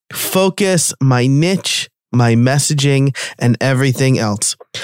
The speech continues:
So that's what I'll be talking to you about today. Everything that I am doing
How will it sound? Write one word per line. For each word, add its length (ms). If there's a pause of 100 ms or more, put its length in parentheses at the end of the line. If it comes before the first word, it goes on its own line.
(120)
So 360
that's 500
what 440
I'll 220
be 100
talking 440
to 120
you 100
about 240
today. 300
Everything 400
that 160
I 200
am 180
doing 460